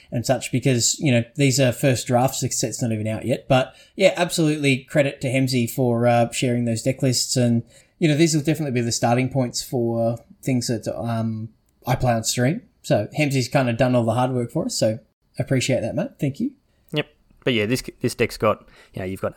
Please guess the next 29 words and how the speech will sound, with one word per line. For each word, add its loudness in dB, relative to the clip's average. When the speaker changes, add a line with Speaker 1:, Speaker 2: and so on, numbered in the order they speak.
Speaker 2:
Agar 2
the 0
Freezing 0
Flame, 0
uh, -2
one -2
blue 0
red 0
for -6
a -6
three -2
three, 0
so -12
three -4
mana, -4
three -2
three. -2
Whenever 2
a 2
creature 0
or 0
planeswalker 0
an 0
opponent -2
controls -2
is -8
dealt -2
excess -2
damage. -2